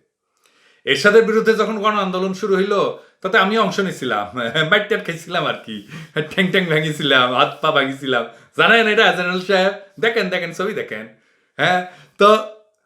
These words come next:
সেই আন্দোলনের তীব্রতায় এক পর্যায়ে ভারত বুঝতে পারছিল যে এরশাদকে আর গদিতে টিকে রাখা যাবে না, তাই তারা তাকে ত্যাগ করতে দ্বিধা করেনি।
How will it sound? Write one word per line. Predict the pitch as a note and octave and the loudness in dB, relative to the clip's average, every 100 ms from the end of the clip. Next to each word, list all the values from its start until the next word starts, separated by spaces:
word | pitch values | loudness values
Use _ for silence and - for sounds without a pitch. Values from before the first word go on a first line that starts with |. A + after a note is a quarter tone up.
| _ _ _ | _ _ _
সেই | - A3 | 2 4
আন্দোলনের | C#4+ D4 C4+ B3+ B3+ B3+ | 6 4 2 2 2 0
তীব্রতায় | D4 B3 A3+ A3+ F#3+ D3 C#3 | -2 0 0 4 4 4 0
এক | G#3+ A3 | -2 -2
পর্যায়ে | G#3 F3+ A3 | -4 -2 -2
ভারত | F3+ F#3+ G3 | 0 -2 -4
বুঝতে | E3 D3+ A3+ | -8 -6 -4
পারছিল | G#3+ F#3 G3 F3 C#3 C3 | -2 -4 -6 -2 -2 -4
যে | |
এরশাদকে | E3 F#3 A3+ A3+ A#3+ | -8 -8 -8 -6 -6
আর | |
গদিতে | G#3+ G3+ F#3+ | -4 -4 -6
টিকে | G3 F#3+ | -4 -2
রাখা | B2+ A2 | -2 -2
যাবে | B2 A2+ F#2+ | -6 -8 -8
না, | F#2 F#2+ - | -12 -8 -2
তাই | E3 | 0
তারা | F#3 G3 | 2 0
তাকে | G3 F#3 F#3+ | 0 -2 -4
ত্যাগ | - D3+ - | -6 -6 -6
করতে | C3+ E3 | -12 -10
দ্বিধা | B2+ A2 | -10 -10
করেনি। | A2+ F#2+ - - | -10 -12 -14 -20